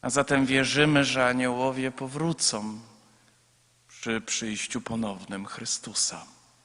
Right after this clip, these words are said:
I wtedy, kochani, całym naszym życiem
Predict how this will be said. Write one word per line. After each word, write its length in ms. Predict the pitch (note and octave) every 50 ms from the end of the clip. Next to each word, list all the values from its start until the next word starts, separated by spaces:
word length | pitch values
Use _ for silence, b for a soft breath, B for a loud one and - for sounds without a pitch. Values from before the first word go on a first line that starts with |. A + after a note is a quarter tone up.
| _ _ _ _ _ _ _ _ _ _ _ _ _ _ _ _ _ _ _ _ _ _ _ _ _ _ _ _ _ _ -
I 60 | A#2+
wtedy, 420 | - - - F3 F#3+ F3+ E3 C3 - B B B B B B B B B B B B B B B B B -
kochani, 400 | D3+ C3+ - D#3+ D#3 D#3 D3 C#3
całym 420 | - - D#3+ D#3 D3+ D3+ D3+ D3
naszym 420 | C#3+ C#3+ C#3 - D3 C3+ C3+ C3+
życiem 600 | B2+ B2 C#3 C#3+ C3+ - - - A#2 A2+ A#2 A#2